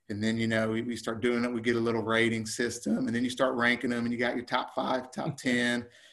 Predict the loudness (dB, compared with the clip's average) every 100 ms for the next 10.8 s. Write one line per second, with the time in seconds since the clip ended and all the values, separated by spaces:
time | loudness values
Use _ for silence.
0 | _ -2 0 4 6 6 4 -2 -4 -8
1 | _ _ -12 -4 4 4 4 2 2 2
2 | 0 -2 0 2 2 2 0 2 2 4
3 | 4 2 2 0 2 0 2 2 2 2
4 | 0 0 0 -2 -6 -20 -8 -4 -2 -2
5 | 2 4 4 2 -4 _ _ 4 4 4
6 | 0 2 2 2 4 4 4 2 2 2
7 | 2 0 -2 0 0 2 4 4 2 -2
8 | -2 -2 -4 2 4 4 4 2 0 0
9 | -4 2 2 2 -2 0 2 2 2 2
10 | -2 -2 -2 -4 -4 0 0 0